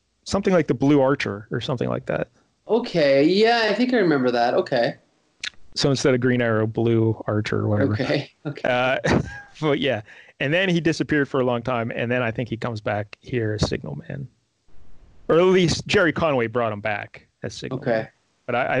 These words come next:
Speaker 1: I, I don't know if this was, like, his first appearance or not. I don't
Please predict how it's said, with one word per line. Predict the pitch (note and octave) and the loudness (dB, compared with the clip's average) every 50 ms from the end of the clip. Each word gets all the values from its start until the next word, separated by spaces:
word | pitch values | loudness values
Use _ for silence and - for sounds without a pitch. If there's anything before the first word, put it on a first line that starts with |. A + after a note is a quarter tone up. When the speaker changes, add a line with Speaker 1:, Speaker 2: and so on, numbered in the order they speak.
| - - | 0 0
Speaker 1:
I, | F3 | 0
I | E3+ | 0
don't | F3 E3 | 2 2
know | D#3 D#3 | 0 0
if | C#3 - | -2 0
this | - C3 A#2+ | -2 -4 -4
was, | B2+ A2+ | -4 -4
like, | A2+ G#2+ G#2 | -6 -6 -6
his | A2 G#2 - | -8 -12 -12
first | _ - - G#2 G#2 - - | _ -12 -12 -10 -10 -12 -14
appearance | A2+ - A#2+ A2 A2 G#2+ - - | -12 -10 -10 -10 -10 -14 -14 -12
or | |
not. | B2 - A#1 - - - | -10 -10 -10 -10 -10 -10
I | - - | -10 -10
don't | - - - - - _ _ _ - C#2+ | -10 -12 -14 -18 -20 _ _ _ -18 -18